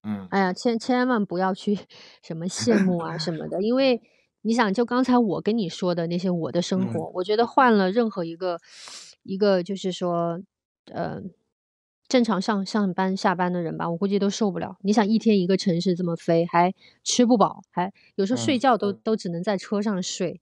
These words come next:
Speaker 2: 颠簸颠簸地颠，
Speaker 1: 嗯。
Speaker 2: 颠个几个小时到机场，飞机上也睡不好，
Speaker 1: 嗯。
Speaker 2: 根本就受不了。
Speaker 1: 嗯，是的。
Speaker 2: 嗯。
Speaker 1: 哎呀，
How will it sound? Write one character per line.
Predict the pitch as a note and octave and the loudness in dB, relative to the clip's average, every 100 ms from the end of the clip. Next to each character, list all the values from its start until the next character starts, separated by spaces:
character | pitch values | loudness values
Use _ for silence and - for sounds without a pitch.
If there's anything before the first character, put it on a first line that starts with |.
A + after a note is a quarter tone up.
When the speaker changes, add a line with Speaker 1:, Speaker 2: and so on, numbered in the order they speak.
| _ | _
Speaker 2:
颠 | A3+ G#3+ | 0 2
簸 | F#3 | 0
颠 | E3+ F#3 | 0 -2
簸 | F3 E3+ | -2 -4
地 | E3 | -4
颠， | F#3+ F#3 | -2 -2
Speaker 1:
嗯。 | |
Speaker 2:
颠 | - G#3 | -2 -2
个 | G3+ | -2
几 | G3 | -4
个 | E3 | -6
小 | E3+ E3 | -4 -6
时 | E3 | -4
到 | F3+ F3 | 0 0
机 | F3 F3+ | -2 -6
场， | F3 - _ _ _ _ - | -6 -10 _ _ _ _ 2
飞 | A#3 | 2
机 | A#3 | 4
上 | A#3+ A3+ | 2 2
也 | E3+ | 2
睡 | - F#3 | 0 -2
不 | E3+ | -2
好， | E3+ - - G3 | -6 -8 -10 -6
Speaker 1:
嗯。 | G3+ - | -6 0
Speaker 2:
根 | C4 | 4
本 | C4+ F#3 | 6 6
就 | F3+ F3+ | 6 4
受 | - D4 | 2 2
不 | G#3+ | 4
了。 | E3+ - - _ _ _ _ _ _ _ - A2 | 4 0 -8 _ _ _ _ _ _ _ -14 -12
Speaker 1:
嗯， | G2+ F2+ _ _ _ _ _ - | -12 -16 _ _ _ _ _ -6
是 | G3 | 2
的。 | F#3 | 2
Speaker 2:
嗯。 | E3+ F#3+ G3 _ _ | 2 -4 -10 _ _
Speaker 1:
哎 | G2 G2 | -14 -12
呀， | F2+ | -14